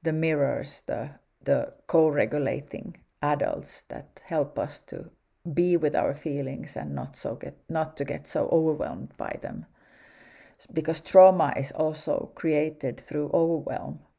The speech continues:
that when we as children experience things that are so, so overwhelming and we have no, nobody around us to help us regulate our nervous systems, then there is a trauma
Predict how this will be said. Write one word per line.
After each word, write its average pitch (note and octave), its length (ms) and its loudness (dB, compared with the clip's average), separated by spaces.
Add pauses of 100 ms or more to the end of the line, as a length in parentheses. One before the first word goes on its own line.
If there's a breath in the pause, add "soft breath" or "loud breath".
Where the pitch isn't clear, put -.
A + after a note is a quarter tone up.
(160)
that - 300 -14
when C#3+ 240 -4
we D3+ 180 -4
as C#3+ 300 -6
children D3+ 680 -4
experience C#3+ 840 -4
things D3+ 500 -6
that - 180 -4
are C#3 240 -4
so, F3+ 400 2
so C#3 380 -2
overwhelming D#3+ 720 -2 (420 loud breath)
and D#3+ 180 -4
we D#3 100 -2
have D#3 260 -2
no, D#3+ 500 -4
nobody E3+ 500 0
around D#3 440 -2
us - 140 -12
to - 120 -10
help D3+ 320 -8
us - 180 -8
regulate E3+ 680 -4 (100)
our C#3 200 -2
nervous F#3 360 -2
systems, C#3+ 600 -8 (760 loud breath)
then D#3+ 420 0 (1160)
there C#3+ 280 2
is D3 140 -6
a C#3 40 -14
trauma C3 640 -6